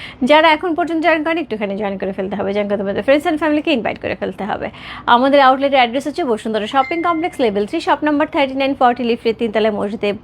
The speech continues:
পাশে ব্লকেতে। So, আউটলেট ভিজিটের জন্য চলে আসতে হবে সকাল এগারো থেকে রাত্রি, আহ, সাড়ে আটটা পর্যন্ত। আমরা আছি তোমাদের জন্য সুন্দর সুন্দর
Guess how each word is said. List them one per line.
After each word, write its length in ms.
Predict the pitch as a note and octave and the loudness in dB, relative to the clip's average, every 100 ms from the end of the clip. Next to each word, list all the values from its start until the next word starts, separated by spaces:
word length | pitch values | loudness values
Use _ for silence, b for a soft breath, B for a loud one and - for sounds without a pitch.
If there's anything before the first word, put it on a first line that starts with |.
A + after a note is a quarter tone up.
| B B B B - | B B B B 0
পাশে 340 | B3 B3+ F4+ F4+ | 2 2 0 0
ব্লকেতে। 560 | G#3+ F#3+ - F#3+ G3 | 2 0 -2 -8 -6
So, 140 | - A3+ | -2 0
আউটলেট 480 | - B3+ C#4 B3+ | 4 4 2 -2
ভিজিটের 280 | D4+ C#4 D#4 | -4 -4 -4
জন্য 180 | D4+ C#4+ | -2 -2
চলে 180 | C#4+ C4 | 0 0
আসতে 220 | C4 C#4 | 2 0
হবে 220 | C4+ B3+ | 0 0
সকাল 340 | C#4 G#3+ G#3+ G#3+ | -2 0 0 0
এগারো 340 | G#3+ A3 A3+ | 0 0 0
থেকে 300 | B3+ A#3+ D#4 | -2 -2 0
রাত্রি, 420 | A#3+ - - E4+ B B B B - | 0 -4 -2 -2 B B B B 0
আহ, 540 | G#3 G#3+ G#3 G#3 F#3+ - - - - - | 4 6 6 4 2 -6 -20 -20 -20 -2
সাড়ে 160 | D4 A#3 | 2 2
আটটা 180 | G3+ | 0
পর্যন্ত। 480 | F#3 F3+ F#3 F#3+ F#3 F#3+ - - - - - - - - | -6 -6 -10 -8 -8 -10 -16 -20 -20 -20 -20 -20 -18 -2
আমরা 280 | B3+ A#3+ B3+ | 2 6 6
আছি 160 | C4+ | 4
তোমাদের 340 | C4 B3+ B3+ B3+ | 2 4 4 4
জন্য 300 | C#4 D4+ A4+ - - - | 4 2 -2 -10 -10 0
সুন্দর 220 | C4 B3+ | 2 2
সুন্দর 300 | C4+ C4 | 2 2